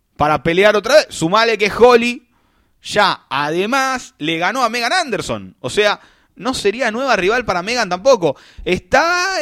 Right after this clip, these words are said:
en un momento complicado la categoría de peso pluma femenina. Creo que es la más complicada, la,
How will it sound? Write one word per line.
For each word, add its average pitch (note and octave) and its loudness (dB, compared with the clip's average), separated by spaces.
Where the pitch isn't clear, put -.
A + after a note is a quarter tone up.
en A#3+ -6
un D4 -4
momento C4+ -2
complicado E3+ -4
la C3 -6
categoría D#3 -2
de F3+ 2
peso F3+ -2
pluma G3+ -4
femenina. B3+ -4
Creo F3 2
que F3 -2
es - -6
la A#2+ -8
más D#3 -4
complicada, B2 -4
la, G2 -8